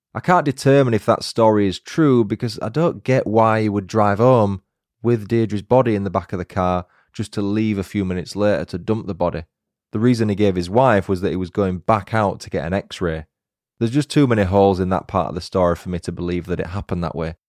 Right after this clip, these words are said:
The following day, Sunday, December twenty-third, nineteen eighty-four, Deirdre's body was found next to the golf course.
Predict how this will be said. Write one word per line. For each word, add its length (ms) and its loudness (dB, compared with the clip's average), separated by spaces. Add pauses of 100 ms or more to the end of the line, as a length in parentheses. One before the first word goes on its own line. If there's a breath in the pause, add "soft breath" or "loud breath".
(640)
The 80 -4
following 460 2
day, 320 0
Sunday, 460 -2
December 420 -4
twenty-third, 600 -4
nineteen 360 -4
eighty-four, 600 -2 (300 soft breath)
Deirdre's 340 0
body 220 2
was 180 0
found 380 -2
next 220 -6
to 80 -14
the 80 -4
golf 320 2
course. 440 0